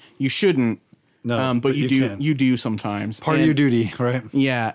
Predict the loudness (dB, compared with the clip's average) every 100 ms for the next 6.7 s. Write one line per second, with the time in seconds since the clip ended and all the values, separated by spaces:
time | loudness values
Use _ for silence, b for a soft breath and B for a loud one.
0 | -6 -4 -2 0 2 0 -2 -6 -4 -2
1 | 0 -2 -2 0 0 0 -2 -4 -2 -4
2 | -6 -14 _ -6 -4 -4 -6 -10 -16 -10
3 | -8 -6 -4 -2 0 0 0 -2 -4 -4
4 | -4 -8 _ _ _ -6 -4 -2 -2 -4
5 | -4 -4 -6 -6 -4 -2 -2 -4 -10 -8
6 | -4 -2 -4 -4 -8 -8 -10